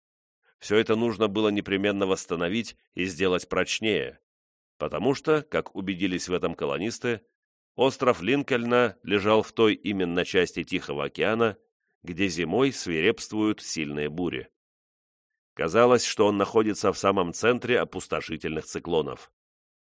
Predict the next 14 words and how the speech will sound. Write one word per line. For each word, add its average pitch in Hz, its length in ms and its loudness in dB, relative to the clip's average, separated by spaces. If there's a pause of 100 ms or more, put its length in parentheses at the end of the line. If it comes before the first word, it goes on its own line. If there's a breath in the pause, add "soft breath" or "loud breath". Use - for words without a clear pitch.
(840)
В - 120 -20
первых 135 340 2
числах 107 400 -2
августа 113 600 0 (520)
ураганы 101 500 2
стали 117 280 0
постепенно 82 640 -4
стихать, - 580 -8 (600)
и - 120 -2
в 76 80 -4
воздухе 123 640 0 (340)
наступала 82 840 0 (240)
та 80 160 2
тишина, 76 560 -4